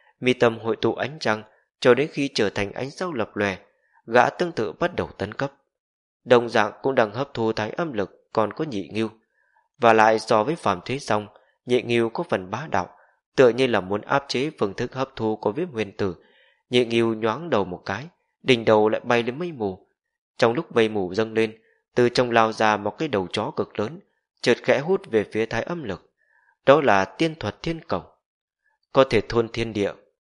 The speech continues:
Trong khoảnh khắc, thái âm lực bay thẳng đến đội trưởng, bị gã điên cuồng nuốt vào.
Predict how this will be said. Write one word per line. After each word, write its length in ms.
Trong 160
khoảnh 220
khắc, 200
thái 120
âm 160
lực 260
bay 180
thẳng 240
đến 140
đội 220
trưởng, 220
bị 300
gã 160
điên 200
cuồng 280
nuốt 220
vào. 200